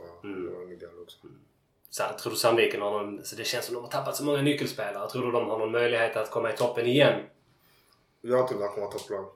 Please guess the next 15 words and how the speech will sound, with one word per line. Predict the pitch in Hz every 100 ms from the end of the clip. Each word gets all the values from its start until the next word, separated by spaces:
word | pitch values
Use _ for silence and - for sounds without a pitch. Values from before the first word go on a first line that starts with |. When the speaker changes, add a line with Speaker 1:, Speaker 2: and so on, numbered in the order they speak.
| -
Speaker 1:
Mm. | 113 139 -
Speaker 2:
Faktiskt, | 147 - 95 -
ja. | 90 90 92 - 95 92
De | 98
har |
tappat | 101 110 110
spelare, | - 101 104 113
men | 95 87
de | - - 87 90
har |
också | 98 -
hämtat | 95 95 95 -
in | 101
några | 90 90
spelare. | 90 98 98